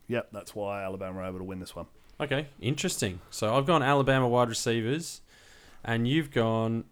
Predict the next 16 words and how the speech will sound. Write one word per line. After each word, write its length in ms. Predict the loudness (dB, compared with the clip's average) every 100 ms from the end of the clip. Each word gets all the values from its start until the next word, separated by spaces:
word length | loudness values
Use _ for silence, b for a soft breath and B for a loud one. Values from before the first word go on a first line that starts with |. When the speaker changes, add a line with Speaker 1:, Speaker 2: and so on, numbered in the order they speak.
| _ _ -2
Speaker 2:
Alabama 420 | 0 2 2 2
secondary. 460 | 0 0 0 0 2
So 120 | 2
that's 280 | 2 2 2
a, 580 | 4 4 4 0 -4 -8
a 80 | 0
bit 140 | 2
of 80 | 4
a 40 | 4
bold 300 | 6 6 4
one. 140 | 0 B B B -2
Alabama 400 | 0 4 4 4
don't 200 | 4 2
have 100 | 0
a 60 |
single 500 | 0 0 2 2 0